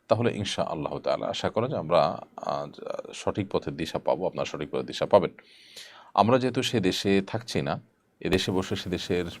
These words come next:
পরিপূর্ণ পরিস্থিতি, আপনাদের প্রেক্ষাপট, আহ, ভালো মন্দ দিকগুলো বিবেচনা করা আমার দ্বারা পুরোপুরি সম্ভব নয়। সেজন্য আমরা আপনাদেরকে আসলে সুনির্দিষ্ট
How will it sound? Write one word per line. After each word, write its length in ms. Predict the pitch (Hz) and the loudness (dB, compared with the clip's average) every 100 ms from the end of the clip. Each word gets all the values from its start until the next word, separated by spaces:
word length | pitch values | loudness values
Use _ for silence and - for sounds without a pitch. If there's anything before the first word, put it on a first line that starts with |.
| - | -2
পরিপূর্ণ 480 | 80 78 92 90 87 - | -2 0 0 2 0 -2
পরিস্থিতি, 760 | 80 - 87 78 78 80 80 - - | -6 -4 -8 -4 -2 -2 -4 -6 -6
আপনাদের 440 | - 71 65 71 - _ _ _ _ _ | -4 -6 -4 -6 -8 _ _ _ _ _
প্রেক্ষাপট, 800 | 87 82 - 85 78 76 71 - - - - _ _ _ _ _ - | -6 -4 0 2 4 4 4 -4 -14 -14 -20 _ _ _ _ _ 2
আহ, 240 | 69 64 | 4 4
ভালো 240 | 65 80 | 4 4
মন্দ 240 | 78 76 73 | 4 2 0
দিকগুলো 540 | 78 73 78 73 73 - | -2 -2 0 0 0 -2
বিবেচনা 440 | 85 82 87 80 78 | 0 0 2 0 0
করা 200 | - 73 | 0 0
আমার 160 | 67 | -2
দ্বারা 200 | 67 - | -4 -4
পুরোপুরি 400 | 67 - - - | -6 -6 -8 -8
সম্ভব 340 | - 80 71 76 76 | -8 -6 -2 -2 4
নয়। 260 | 92 82 - _ _ _ - - - - - | 4 4 0 _ _ _ -18 -16 -18 -18 -4
সেজন্য 360 | - 101 120 | 2 4 6
আমরা 220 | 101 107 | 6 8
আপনাদেরকে 680 | 92 - 196 - 85 82 87 | 8 8 6 4 0 0 0
আসলে 260 | 85 85 82 | -4 0 0
সুনির্দিষ্ট 440 | - 85 80 - | 0 0 0 -2